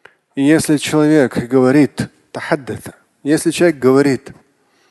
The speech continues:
о том, что он сделает такое-то хорошее, то я запишу ему это хорошее до того момента, пока не реализует его.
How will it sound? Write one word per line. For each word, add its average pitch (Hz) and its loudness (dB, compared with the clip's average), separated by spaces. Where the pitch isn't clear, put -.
о 120 -10
том, 151 -2
что 120 -4
он 110 -12
сделает 117 0
такое-то 123 -2
хорошее, 127 -4
то 160 -2
я 196 4
запишу 208 0
ему 165 2
это 170 -2
хорошее 120 -2
до 151 0
того 147 0
момента, 139 -2
пока 135 -4
не 131 -4
реализует 120 -2
его. 98 -10